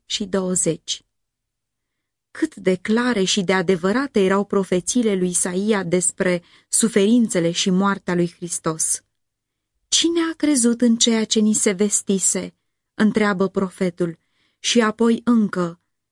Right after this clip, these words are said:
"Cine a cunoscut brațul Domnului?" El a crescut înaintea lui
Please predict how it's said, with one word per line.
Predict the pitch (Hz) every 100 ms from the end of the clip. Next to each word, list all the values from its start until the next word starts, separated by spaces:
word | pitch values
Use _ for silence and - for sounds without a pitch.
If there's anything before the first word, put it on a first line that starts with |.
| _ _ -
"Cine | - 330 339
a | 330
cunoscut | 302 285 277 - 262 240
brațul | 190 226 208 - 220 208
Domnului?" | 175 196 190 185 170 170 165 - _ _ _ _ _ _ _ _ _
El | - 208 214
a | 208
crescut | - 208 - - 302
înaintea | 311 269 240 240 233 240
lui | 226 214 208